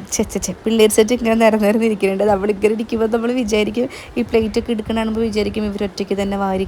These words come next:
കഴിക്കും, ഒറ്റയ്ക്ക് വയറ് നിറച്ച് കഴിക്കും എന്നൊക്കെ നമ്മൾ വിചാരിക്കും. പക്ഷെ അങ്ങനെയൊന്നുമല്ല. ഇവരൊറ്റയ്ക്ക് ഒരു സാധനം വാരി കഴിക്കാൻ പോണില്ല. ഈ കാശിക്കൂട്ടൻ ഈ ദോശ ഐറ്റംസൊക്കെ കഴിക്കും. ചോറ്,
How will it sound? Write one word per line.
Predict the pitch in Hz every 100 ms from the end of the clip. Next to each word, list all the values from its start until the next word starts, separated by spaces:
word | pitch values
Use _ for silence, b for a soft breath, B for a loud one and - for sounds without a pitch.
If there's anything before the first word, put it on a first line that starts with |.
| 202
കഴിക്കും, | 190 185 - 190 190 202 B B 190
ഒറ്റയ്ക്ക് | 190 190 185
വയറ് | 180 185 196
നിറച്ച് | 190 190 - 214
കഴിക്കും | 185 180 190
എന്നൊക്കെ | 185 196
നമ്മൾ | 202 220 247
വിചാരിക്കും. | 233 214 190 180 B B B
പക്ഷെ | 240 - 254
അങ്ങനെയൊന്നുമല്ല. | 240 240 247 233 254 233 196 180 - B B 240
ഇവരൊറ്റയ്ക്ക് | 254 262 254 247 - 262 240
ഒരു | 240 269 262
സാധനം | 208 202 208 214
വാരി | 202 190 196
കഴിക്കാൻ | 185 180 190 226
പോണില്ല. | 196 190 185 170 - B B 233
ഈ | 208 - 233 277
കാശിക്കൂട്ടൻ | 262 277 311 330 415 330
ഈ | 233
ദോശ | 214 208 220
ഐറ്റംസൊക്കെ | 202 196 196 202 202
കഴിക്കും. | 185 - 226 285 B B B -
ചോറ്, | 269 254 262 285